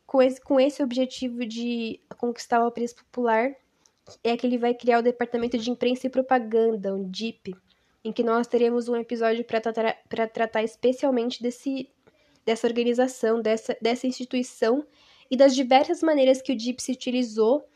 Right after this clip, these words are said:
de controlar, é, a mídia e de moldar a imagem pública que o Vargas queria que fosse vista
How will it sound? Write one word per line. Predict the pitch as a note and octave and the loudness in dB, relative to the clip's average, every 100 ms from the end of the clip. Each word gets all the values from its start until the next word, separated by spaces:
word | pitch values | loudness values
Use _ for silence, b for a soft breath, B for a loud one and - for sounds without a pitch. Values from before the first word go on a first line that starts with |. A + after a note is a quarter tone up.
| b b | b b
de | A3 | -6
controlar, | B3+ - C#4+ F4+ F#4 D#4+ B3+ A3+ D4 D#4+ _ | -2 2 4 4 4 6 6 6 4 -2 _
é, | A#3 A#3 - | 0 0 2
a | A#3 A#3 | 4 4
mídia | A3+ A3+ B3 C4 F#4 F4+ | 0 -2 -2 0 0 0
e | B3+ | -2
de | A#3+ C4 C4+ C4+ C4 - _ G3+ - | -2 -2 0 -2 -4 -6 _ -20 0
moldar | C4+ D4+ A4+ A4+ C4 D4 F#4 - | 2 6 6 8 6 4 2 2
a | C4+ | 4
imagem | C#4 B3+ C4 C#4 | 6 4 4 2
pública | C4+ - B3+ C4+ C#4+ C4+ | 0 -2 -2 0 -2 -2
que | C#4+ | 2
o | |
Vargas | B3+ B3 B3+ | 4 4 2
queria | - B3+ A#3+ B3+ | 0 -4 0 -2
que | - _ | -4 _
fosse | C4 B3+ B3+ | -2 -2 -8
vista | A3+ B3 C#4 - G3 | -6 -4 -4 -4 -6